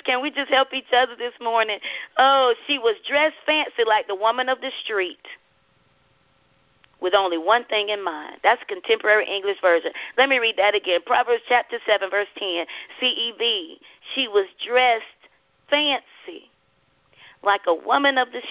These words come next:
street, with only one thing in mind." What do you think a woman of the street has in mind? Proverbs seven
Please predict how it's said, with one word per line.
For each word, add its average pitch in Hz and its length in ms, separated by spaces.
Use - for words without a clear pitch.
street, 202 360
with 190 140
only 196 280
one 196 440
thing 165 360
in 175 240
mind." 170 320
What 381 120
do 320 60
you 285 60
think 254 220
a 214 40
woman 220 300
of 185 80
the 180 180
street 294 380
has 233 320
in 247 160
mind? 277 380
Proverbs 247 380
seven 240 300